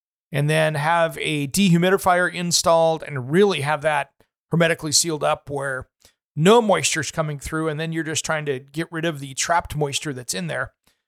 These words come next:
So that needs to be all taped and sealed up and no vents or things like that. So making sure that you get that taken care of can be really helpful in eliminating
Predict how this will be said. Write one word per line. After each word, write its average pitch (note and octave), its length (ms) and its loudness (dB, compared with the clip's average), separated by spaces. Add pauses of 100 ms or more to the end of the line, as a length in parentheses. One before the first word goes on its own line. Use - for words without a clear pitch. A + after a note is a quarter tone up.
(160)
So - 120 -2
that F#3 140 4
needs F#3+ 180 -2
to D#3+ 80 -4
be E3 120 4
all D#3 100 2
taped D3+ 340 -6
and C#3 100 -8
sealed D3+ 300 -4
up D3 280 -2
and C3+ 160 -6
no C#3 100 -4
vents C#3 400 -6
or B2 60 -10
things C#3+ 260 -10
like B2+ 220 -12
that. D#3 320 -2
So C#3+ 260 -2 (500)
making B3 380 2
sure C4 300 2
that B3 60 -4
you F#3+ 140 -4
get F3 200 -2
that F#3 180 0
taken D#3+ 280 -4
care F3 220 -2
of D#3 140 0
can D3 140 -6
be C#3 160 -4
really F3+ 320 0
helpful D3+ 460 -2
in C3 100 -10
eliminating D3 720 -2